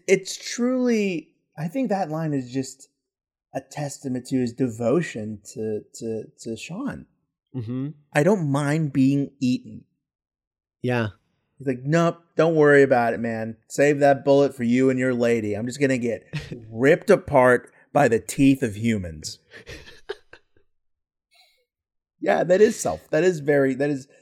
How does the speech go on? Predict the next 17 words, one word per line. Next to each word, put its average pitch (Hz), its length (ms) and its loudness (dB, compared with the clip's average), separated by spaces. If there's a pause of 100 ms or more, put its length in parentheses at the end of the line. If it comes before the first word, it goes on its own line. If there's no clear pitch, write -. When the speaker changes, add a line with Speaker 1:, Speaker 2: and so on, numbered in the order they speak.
(200)
Speaker 1:
that 160 180 6
is, 151 380 0 (420)
it 170 140 4
almost, 185 380 4
it, 156 240 -2
it, 139 40 -2
it, 147 320 -2
it, 143 280 -4
it 147 180 -6
redeems 139 680 -2
the 120 100 -8
manslaughter 95 760 -10
in, 90 140 -18 (100)
in 107 100 -10
Speaker 2:
Mm. 160 40 -4
Speaker 1:
my 90 160 -6
book. - 240 -18